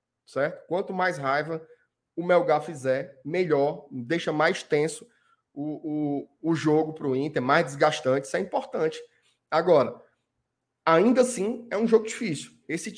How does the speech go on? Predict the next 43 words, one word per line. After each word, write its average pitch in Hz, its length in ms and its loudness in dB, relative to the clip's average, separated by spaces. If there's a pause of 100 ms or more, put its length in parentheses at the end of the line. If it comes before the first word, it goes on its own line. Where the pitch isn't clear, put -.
esse 185 240 -2
time 170 240 -6
do 135 160 -4
Inter 143 220 -4
reserva 127 500 0
veio 165 300 -2
pra 233 160 0
cá, 170 420 -2 (240)
enfrentou 175 400 -4
o 175 40 -6
Ceará, 160 540 -2 (320)
fez 170 200 -4
um 190 100 -4
jogo 196 260 0
muito 233 280 -4
duro. 208 500 -4
É 156 80 0
um 202 60 0
time 240 220 -2
bom, 165 500 2 (380)
tá? 139 200 -2
O 139 140 -2
Inter 175 260 -4
tem 160 340 -2 (420)
um 170 120 -4
time 196 260 -2
bom, 143 360 2
tem 175 180 -2
que 180 60 -10
se 196 100 -2
ligar. 147 580 2 (360)
Tá 208 180 10
num 214 180 4
momento 202 480 4
positivo 160 540 -6
também, 120 400 -4
então 135 280 -4
isso 147 220 -8
dá 131 140 4
confiança 139 520 -4
pros - 220 -12
caras. 131 720 2 (800)
Cuidado, 147 460 -2